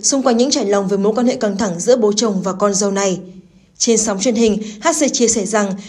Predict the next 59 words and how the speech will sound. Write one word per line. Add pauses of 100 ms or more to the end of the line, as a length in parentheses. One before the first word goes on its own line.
(120)
trong
lúc
sống
chung
với
gia
đình
nhà
chồng, (260)
cô
hay
có
những
mâu
thuẫn
khá
gay
gắt
với
bố
chồng (160)
hơn
là
mẹ
chồng. (600)
Theo
cô
chia
sẻ, (260)
vì
sự
khác
biệt
vùng
miền, (200)
phong
tục
tập (100)
quán (200)
nên
cô
thường
hay
làm
phật
ý
bố. (280)
Chẳng
hạn
như (220)
khi
chuẩn
bị
ăn
cơm
mà
nhà
có
khách,